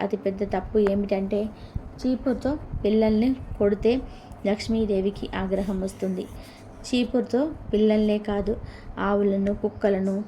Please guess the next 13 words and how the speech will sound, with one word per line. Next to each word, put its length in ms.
ఇల్లులను 520
కూడా 280
కొట్టకూడదు. 580
చీపురుతో 460
ఏ 160
జీవిని 400
కూడా 200
కొట్టకూడదు, 640
చంపకూడదు 600
అని 140
పండితులు 440
చెప్తున్నారు. 640
ఇంట్లోకి 640